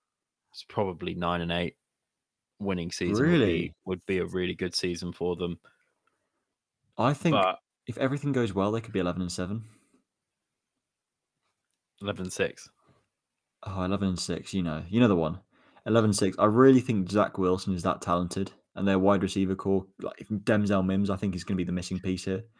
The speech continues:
Speaker 2: If Den-, they need either Denzel Mims or Keelan Cole to step up here, and then I think they can be a really, really successful football team.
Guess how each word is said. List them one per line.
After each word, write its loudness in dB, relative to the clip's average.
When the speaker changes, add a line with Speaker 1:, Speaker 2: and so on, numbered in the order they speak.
Speaker 2:
If 0
Den-, 4
they 0
need 4
either 2
Denzel 2
Mims 0
or -8
Keelan -2
Cole -2
to -12
step -6
up -2
here, -4
and -4
then 2
I 0
think -8
they -8
can -10
be -2
a -4
really, -2
really -4
successful -10
football -10
team. -6